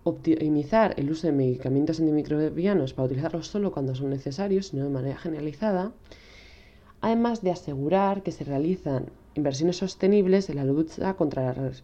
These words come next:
resistencia a los antimicrobianos, es decir, eh, impulsar la investigación que ayude a escapar de estas resistencias, digamos, o buscarles alternativas a los tratamientos actuales.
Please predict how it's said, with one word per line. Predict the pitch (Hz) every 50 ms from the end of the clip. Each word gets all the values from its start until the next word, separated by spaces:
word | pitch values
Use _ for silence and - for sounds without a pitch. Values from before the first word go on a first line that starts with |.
| - -
resistencia | - 135 135 120 117 143 143 143 160 180
a |
los | 185 -
antimicrobianos, | 160 139 131 131 127 127 - 127 123 123 123 123 127 123 120 120 - - - -
es | 143 131
decir, | 165 160 160 - 147 139 139 - - - - - - - - - - - - - - - - -
eh, | 160 156 151 147 147 143 143 - -
impulsar | 160 135 139 147 143 135 135 - 175 175 165 - - - - - -
la | - 139 135 135 131
investigación | 131 127 127 123 - - - 131 131 131 135 131 - 214 233 233 233 226 226 233 233 220 - - - - - - - - - - - - - - - - -
que | - 196 185
ayude | 180 160 175 170 165 165 170 170 - - - - - -
a | 139 139 139 139 139 139 - - - - - - - - - - - - - - - - - - - - -
escapar | 156 135 - - 131 131 147 135 123 123 131
de | 127
estas | 123 120 - 135 131 -
resistencias, | 131 123 - 131 127 - - - 123 123 127 127 127
digamos, | 127 135 131 131 143 151 - -
o | - 165 165 - - -
buscarles | 165 151 143 - - 143 143 147 147 143 151
alternativas | 143 139 139 147 139 151 139 135 135 156 151 151 156
a | 160
los | 156 -
tratamientos | - 131 131 - 127 123 113 - 127 127 127
actuales. | 127 - - - - - - - - - - - -